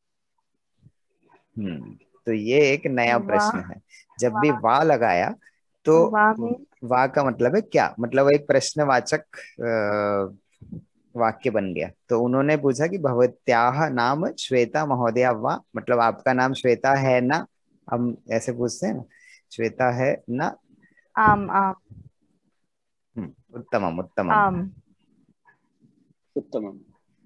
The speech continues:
Speaker 1: तो अब ये भवत्याः और भवतः का अंतर, अ, आपको समझा?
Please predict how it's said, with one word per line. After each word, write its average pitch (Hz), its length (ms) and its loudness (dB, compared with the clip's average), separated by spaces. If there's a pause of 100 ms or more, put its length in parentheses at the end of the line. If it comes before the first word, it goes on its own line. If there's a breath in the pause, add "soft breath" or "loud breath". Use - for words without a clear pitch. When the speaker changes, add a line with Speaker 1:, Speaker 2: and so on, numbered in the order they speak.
(400)
Speaker 1:
तो - 60 -2
अब 135 200 0
ये 147 100 4
भवत्याः 135 760 2
और 175 200 4
भवतः 143 500 2
का 165 140 0
अंतर, 147 360 2
अ, - 260 -6
आपको 117 460 0
समझा? 123 400 -2